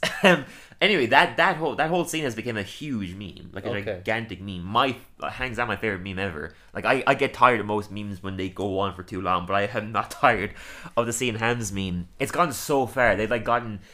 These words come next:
Speaker 1: Jeff Goldblum to do a reading of it. Like, it's, <laughs> they've done some really weird stuff with it, and it's, it's fantastic. Like, literally just look up steamed hams on YouTube, and you'll find a bunch of weird different, uh,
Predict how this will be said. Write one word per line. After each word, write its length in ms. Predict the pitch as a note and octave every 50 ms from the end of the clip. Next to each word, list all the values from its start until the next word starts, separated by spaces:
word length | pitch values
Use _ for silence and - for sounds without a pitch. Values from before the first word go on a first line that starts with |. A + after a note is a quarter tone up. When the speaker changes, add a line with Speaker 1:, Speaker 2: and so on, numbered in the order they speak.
| - - - - - - _ - _ -
Speaker 1:
Jeff 300 | B2 A2 C3+ C3+ A2+ F#2
Goldblum 640 | - B2+ A2+ A#2 C3 B2+ A2+ B2+ C3+ C3+ C3+ C3+ C3
to 60 | B2+ C#3+
do 140 | C3 B2+
a 40 | B2+
reading 400 | B2+ B2 C3 C3 C3 C3 C3+ B2+
of 240 | A#2+ - B2 A#2+ A2+
it. 120 | C3 B2+
Like, 160 | - A#2+ G#2+ A2+
it's, 220 | B2+ A#2 - -
<laughs> 220 | - A#2+ A2 -
they've 120 | - F3+ -
done 200 | D3+ D3+ C#3+ C3
some 220 | A#2 - C3+ B2+
really 220 | B2 C#3 C3+ B2 A#2
weird 320 | A2 A2+ A#2+ A#2+ A#2+ A2+
stuff 200 | - A#2+ A#2 G#2
with 120 | G#2+ G2+
it, 60 | G2 F#2+
and 100 | G2+ G2 G2
it's, 320 | G#2 G#2 G2 - - - -
it's 160 | - - A2+
fantastic. 560 | - D#3 B2+ A#2 B2+ B2 A2+ - - D#2 E2+
Like, 140 | E2+ G2 G#2+
literally 180 | B2+ D#3 E3+ E3+
just 100 | D3 B2
look 120 | C3+ C#3
up 80 | C#3 C3
steamed 200 | - C#3+ A#2+ G#2
hams 320 | A#2 A2+ A2 G#2 G2+ F#2+ -
on 260 | - A2 G#2+ G2+ G2
YouTube, 300 | G#2 A2 G#2 - - G2
and 100 | F2 F2+
you'll 120 | F#2 F#2
find 160 | F2+ G2+ F#2+
a 40 | F#2
bunch 280 | F2+ F2+ G2 G2 G2 -
of 140 | G2 F2+ F2
weird 220 | F#2+ F#2+ F#2+ F#2
different, 340 | F#2 F#2 - G2 F#2 F2+ - - - - - - - - - - - - - _ - - _ - - -
uh, 340 | A2 G2+ F#2+ F#2 F2+ F2